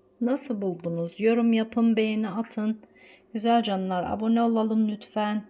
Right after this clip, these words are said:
Beğeni, yorum atalım. Kanalım yeni, destek olun lütfen güzel canlar. Şöyle akşam yemeğine mis gibi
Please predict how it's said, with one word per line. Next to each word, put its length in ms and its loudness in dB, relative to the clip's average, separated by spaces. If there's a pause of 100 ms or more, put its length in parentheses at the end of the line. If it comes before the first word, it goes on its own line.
(280)
Beğeni, 360 2
yorum 280 2
atalım. 600 -4 (4000)
Kanalım 540 0
yeni, 320 -2
destek 460 -4
olun 300 -6
lütfen 440 -12
güzel 400 -6
canlar. 480 -14 (1500)
Şöyle 1120 -14 (440)
akşam 460 -14
yemeğine 480 -12
mis 340 -16
gibi 280 -12